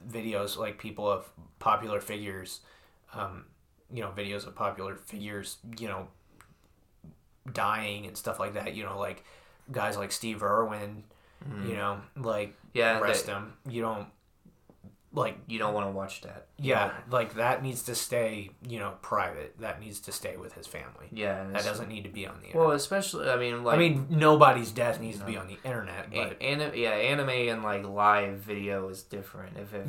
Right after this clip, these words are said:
Speaker 1: Yeah.
Speaker 2: because that person has a family, you know, a-, anime is, like, or animation, it's just, uh,
Speaker 1: You know, like,
Speaker 2: lines
Speaker 1: there's,
Speaker 2: and
Speaker 1: uh,
Speaker 2: dots.
Speaker 1: a couple of, like, Mickey Mouse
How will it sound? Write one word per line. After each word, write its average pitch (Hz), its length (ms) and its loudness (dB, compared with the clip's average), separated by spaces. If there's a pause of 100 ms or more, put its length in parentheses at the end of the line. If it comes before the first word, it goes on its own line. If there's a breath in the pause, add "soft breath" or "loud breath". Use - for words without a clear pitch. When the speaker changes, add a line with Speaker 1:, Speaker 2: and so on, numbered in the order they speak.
Speaker 1:
Yeah. 104 340 2
Speaker 2:
because 110 320 -4
that 123 220 4
person 107 280 -2
has 98 160 -6
a - 40 -12
family, 101 400 -6
you 101 40 -8
know, 101 140 -2
a-, - 60 -2
anime 117 500 2
is, 110 320 -2
like, 98 340 -4 (480)
or 101 380 -4
animation, 101 1000 -8
it's 98 240 -12
just, 98 380 -12 (320)
uh, 98 220 -4
Speaker 1:
You 147 100 4
know, 135 160 6
like, 123 320 4
Speaker 2:
lines - 140 -4
Speaker 1:
there's, 107 640 8
Speaker 2:
and 98 120 -4
Speaker 1:
uh, 123 380 6
Speaker 2:
dots. 104 420 -8
Speaker 1:
a 143 80 4
couple 143 380 8
of, 123 120 10
like, 107 320 0
Mickey 123 320 -4
Mouse 101 540 -2